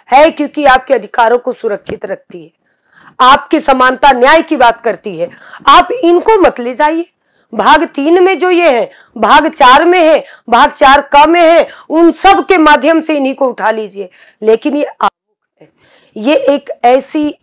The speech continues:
अवधारणा है जो आत्मा कहलाती है। तो ठीक है, शरीर के अन्य पार्ट में इसका महत्व है, उसको ले जाइए, वो दिखती नहीं आत्मा का स्वरूप, लेकिन सबसे मजबूती प्रदान करती है, इसलिए इसका कोई वैधानिक महत्व नहीं है।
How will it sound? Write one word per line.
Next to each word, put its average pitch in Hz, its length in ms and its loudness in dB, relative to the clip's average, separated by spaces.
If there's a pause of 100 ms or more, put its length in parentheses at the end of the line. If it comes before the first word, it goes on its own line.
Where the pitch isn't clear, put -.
(320)
अवधारणा 208 640 0
है 202 280 0 (320)
जो 277 260 -2 (280)
आत्मा 277 380 2
कहलाती 196 580 -4
है। 156 180 -12 (340)
तो 262 80 0
ठीक 349 300 2
है, 311 100 4
शरीर 294 340 0
के - 140 -2
अन्य 311 340 0
पार्ट 277 320 0
में 302 140 -2
इसका 277 280 -2
महत्व 262 400 -2
है, 190 120 -2 (240)
उसको 302 320 -2
ले 208 240 0
जाइए, 165 360 -6 (280)
वो 262 80 -2
दिखती 247 500 -2
नहीं 269 240 2
आत्मा 233 340 0
का - 140 -10
स्वरूप, 190 380 -12 (300)
लेकिन 233 220 -4
सबसे 240 400 -4
मजबूती 208 520 -8
प्रदान 262 400 -2
करती 202 400 -14
है, 180 140 -10 (280)
इसलिए 311 300 -4
इसका 294 220 -4
कोई 285 200 -8
वैधानिक 226 500 -6
महत्व 226 500 -2 (400)
नहीं 190 460 -8
है। 226 80 -20